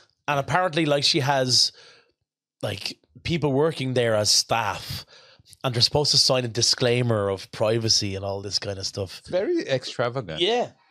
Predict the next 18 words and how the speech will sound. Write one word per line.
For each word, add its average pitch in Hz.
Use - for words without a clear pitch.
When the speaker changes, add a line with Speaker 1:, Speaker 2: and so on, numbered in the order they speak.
Speaker 2:
That, -
Speaker 1:
Yeah. 104
Speaker 2:
uh, 90
Speaker 1:
Very 160
eyes 143
wide 120
shut -
kind 110
of 104
thing 107
going 101
on, 92
you 95
know, 117
like, 101
uh, 113
blindfolds 101
and 101